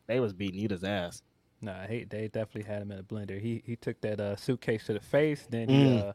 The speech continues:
Speaker 2: he took that, uh, trash can lid to the face. <laughs> Um, when Kenny was running down,
Speaker 1: Hit
Speaker 2: took the
Speaker 1: him with
Speaker 2: full
Speaker 1: the
Speaker 2: brunt of
Speaker 1: Captain
Speaker 2: the beat down.
Speaker 1: America.
Speaker 2: Yeah, man. He, he, he took the full brunt of the beating at the end of the end of it. Yeah.
Speaker 1: He deserved it.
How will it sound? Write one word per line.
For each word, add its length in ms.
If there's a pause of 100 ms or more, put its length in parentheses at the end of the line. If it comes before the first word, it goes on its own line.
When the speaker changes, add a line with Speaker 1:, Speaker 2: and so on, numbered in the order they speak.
(300)
Speaker 2:
he 120
took 280
that, 280
uh, 200
trash 340
can 280
lid 200
to 100
the 80
face. 480
<laughs> 60
Um, 200
when 640
Kenny 260
was 200
running 240
down, 320
Speaker 1:
Hit 120
Speaker 2:
took 180
the 100
Speaker 1:
him 80
with 100
Speaker 2:
full 100
Speaker 1:
the 80
Speaker 2:
brunt 300
of 80
Speaker 1:
Captain 0
Speaker 2:
the 80
beat 40
down. 380
Speaker 1:
America. 300 (400)
Speaker 2:
Yeah, 420 (120)
man. 400 (100)
He, 60
he, 60 (200)
he 80
took 220
the 80
full 320
brunt 220
of 60
the 80
beating 380
at 140
the 100
end 200
of 80 (180)
the 60
end 160
of 180
it. 160 (100)
Yeah. 400 (1700)
Speaker 1:
He 80
deserved 380
it. 120